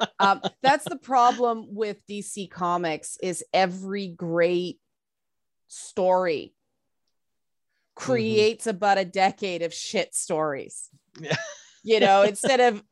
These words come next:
Speaker 1: Watchmen being, um,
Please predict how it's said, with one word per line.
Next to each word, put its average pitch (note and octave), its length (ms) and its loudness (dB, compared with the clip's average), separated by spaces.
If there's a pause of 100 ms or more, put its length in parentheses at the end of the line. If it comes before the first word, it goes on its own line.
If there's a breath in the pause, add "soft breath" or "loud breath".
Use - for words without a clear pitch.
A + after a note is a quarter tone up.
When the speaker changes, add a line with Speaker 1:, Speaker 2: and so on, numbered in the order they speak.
(260)
Speaker 1:
Watchmen A#3+ 880 2
being, A3 720 -2 (340)
um, G3+ 440 4